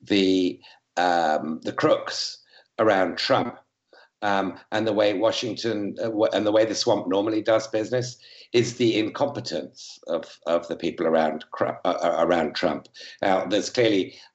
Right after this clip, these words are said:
um, separate and over above that, the whole sort of collusion investigation. But just leaving that side,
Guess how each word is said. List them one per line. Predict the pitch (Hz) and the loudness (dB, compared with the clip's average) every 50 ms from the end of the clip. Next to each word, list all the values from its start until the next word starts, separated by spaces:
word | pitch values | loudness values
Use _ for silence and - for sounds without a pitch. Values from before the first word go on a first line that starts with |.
| _ - | _ 0
um, | 92 92 90 87 90 90 - - | 2 2 2 2 0 -4 -8 -12
separate | - - - 98 80 - - 101 92 82 87 | -10 -2 0 0 0 2 2 0 0 0 0
and | 87 90 | -4 -4
over | 87 85 85 - 87 | -4 -4 -4 -2 -2
above | 82 80 - 110 104 104 - | -2 2 2 2 2 2 0
that, | 87 80 78 76 - - | -4 -4 -4 -6 -8 -10
the | 82 73 | -6 -2
whole | 85 95 80 - | 0 0 0 -2
sort | - - - 65 | -6 -10 -12 -14
of | - | -8
collusion | - - 101 120 117 - 120 85 71 - | -2 2 2 4 2 2 0 -4 -4 -6
investigation. | 78 82 85 85 82 - - - 90 80 - - 80 | -4 0 0 0 0 0 0 -2 0 0 0 -4 -4
But | 80 | -2
just | 117 117 - | -2 0 2
leaving | 120 117 104 101 92 90 | 2 4 4 4 4 4
that | 90 90 - - | 2 2 0 0
side, | - 104 95 87 85 82 - | 0 2 2 2 2 0 -4